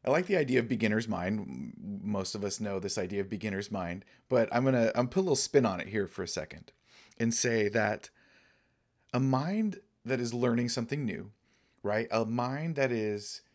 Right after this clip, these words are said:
seeking out truth or wisdom or insight into, into something is a mind that's curious, a mind that's energized,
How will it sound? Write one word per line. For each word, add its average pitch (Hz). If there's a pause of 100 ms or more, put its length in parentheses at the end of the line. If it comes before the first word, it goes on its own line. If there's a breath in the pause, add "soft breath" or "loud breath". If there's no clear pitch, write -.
(140 soft breath)
seeking 131
out 110
truth 120
or 95
wisdom 110
or 92 (520 soft breath)
insight 131 (140)
into, 107
into 107
something 95 (640 loud breath)
is 120 (2000)
a 113
mind 135
that's -
curious, - (1200)
a 110
mind 110
that's 95
energized, 139